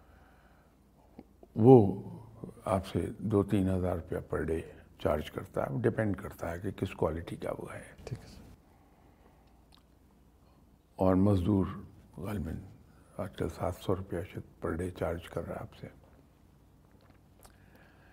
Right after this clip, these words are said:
Speaker 1: اب ان تینوں کو آپ دیکھیے، سب سے زیادہ محنت کا اور سب سے زیادہ سخت جاب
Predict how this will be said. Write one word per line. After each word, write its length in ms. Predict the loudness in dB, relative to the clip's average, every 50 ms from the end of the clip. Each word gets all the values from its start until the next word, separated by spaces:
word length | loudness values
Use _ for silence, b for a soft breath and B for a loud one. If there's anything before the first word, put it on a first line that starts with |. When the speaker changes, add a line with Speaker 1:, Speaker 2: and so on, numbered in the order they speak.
| b b b b b b b b b b b b b b -20 -20 -20 -20 -20 -20 -20 -20 -20 -20 -20 -6 4 6
Speaker 1:
اب 160 | 8 10 12
ان 100 | 10 10
تینوں 460 | 10 8 8 8 10 12 12 10 10
کو 420 | 8 6 4 4 4 2 0 -4 -10 -18 -20 -20 -20 -20 -20 -20 -20 -20 -20 -20 -20 -20 -2 4
آپ 160 | 6 6 8 8 8
دیکھیے، 420 | 6 6 6 4 2 2 2 2 0 -6 -10 -18 -20 -20 -20 -20 -20 -20 -20 -20 -20 b b b b b b b b b
سب 360 | -10 8 10 12 12 12 10
سے 220 | 4 6 8 8
زیادہ 400 | 10 12 12 12 12 12 12 10
محنت 800 | 10 10 8 8 10 10 12 12 12 10 10 6 0 -10 -14 -14 -16 -16 -18 -20 -20 -20 -20 -20 -10 -4
کا 300 | -2 -2 -2 -2 -4 -8 -12 -16 -20 -20 -20 -20 -20 -20 -20 -20 -20 -20 -20 -20 -20 b b b b b b b
اور 200 | b 8 8 8
سب 260 | 8 8 8 8 8 10
سے 160 | 10 12 12
زیادہ 240 | 12 12 12 10 6
سخت 500 | 4 6 6 6 6 6 2 -4 -2 -2
جاب 520 | 0 0 -2 -4 -6 -10 -20 -20 -20 -20